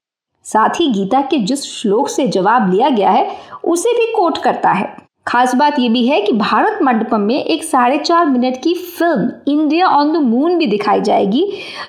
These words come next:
जो इंडिया की इसरो की मून पर कामयाबी को दिखाएगी।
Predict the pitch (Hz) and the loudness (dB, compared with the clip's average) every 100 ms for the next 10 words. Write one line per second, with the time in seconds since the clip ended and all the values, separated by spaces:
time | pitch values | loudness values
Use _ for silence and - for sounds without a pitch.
0 | 196 208 339 427 - - 269 277 262 320 | -2 0 2 0 -2 -6 -2 0 2 2
1 | 339 339 330 359 427 - - - _ _ | 0 0 0 0 -2 -6 -16 -20 _ _
2 | _ _ _ _ - 311 - 359 415 427 | _ _ _ _ -4 -4 -2 0 2 2
3 | 381 330 - 220 220 277 339 - 233 - | 0 -2 0 0 2 2 0 0 -2 0
4 | 220 208 208 214 262 262 180 180 196 - | 2 2 4 2 2 0 0 0 0 0
5 | - | -2